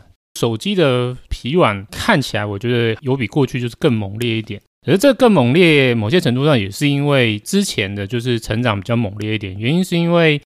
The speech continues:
因为大家都知道疫情之前其实中国最强的一个品牌是，呃，算是华为吧。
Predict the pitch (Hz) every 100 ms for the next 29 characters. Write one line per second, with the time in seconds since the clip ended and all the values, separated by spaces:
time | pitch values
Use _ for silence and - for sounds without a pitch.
0 | _ _ - 117 135 135 - 135 127 202
1 | 180 - 120 120 147 117 98 - 104 104
2 | 101 101 104 160 160 120 165 127 113 104
3 | 110 - 95 - 101 98 117 113 101 107
4 | 135 98 113 123 120 101 113 95 92